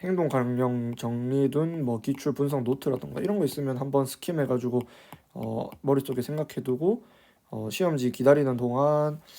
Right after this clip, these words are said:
약간 시뮬레이션 돌려보는 것도 괜찮습니다. 그래서 이때 마인드 세팅을 해보세요.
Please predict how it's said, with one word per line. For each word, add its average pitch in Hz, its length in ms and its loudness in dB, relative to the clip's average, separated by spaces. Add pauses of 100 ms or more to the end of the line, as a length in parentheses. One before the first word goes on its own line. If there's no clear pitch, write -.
(420)
약간 113 520 -6 (340)
시뮬레이션 165 500 -2
돌려보는 120 380 0
것도 120 120 -4
괜찮습니다. - 640 -12 (800)
그래서 175 640 2
이때 156 220 -2
마인드 135 360 2
세팅을 127 360 -2
해보세요. - 360 -10